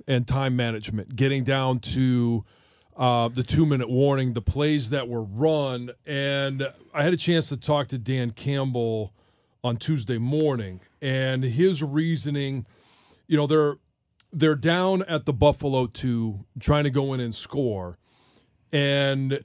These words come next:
they run a couple of plays, first and second at the Buffalo, uh, first and goal at the Buffalo two,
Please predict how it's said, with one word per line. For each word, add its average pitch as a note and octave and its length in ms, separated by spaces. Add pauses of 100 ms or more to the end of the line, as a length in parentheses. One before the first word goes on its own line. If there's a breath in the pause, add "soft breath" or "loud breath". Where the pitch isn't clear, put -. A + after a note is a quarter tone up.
they D3 240
run D3+ 220
a F3 60
couple E3 280
of D3 60
plays, C#3+ 220
first F3+ 260
and F#3+ 100
second D#3 680 (180)
at C3 140
the C#3+ 80
Buffalo, C#3 580
uh, D3 60
first E3 240
and F3+ 80
goal D3+ 180
at C3+ 60
the B2+ 60
Buffalo C3+ 380
two, C3+ 420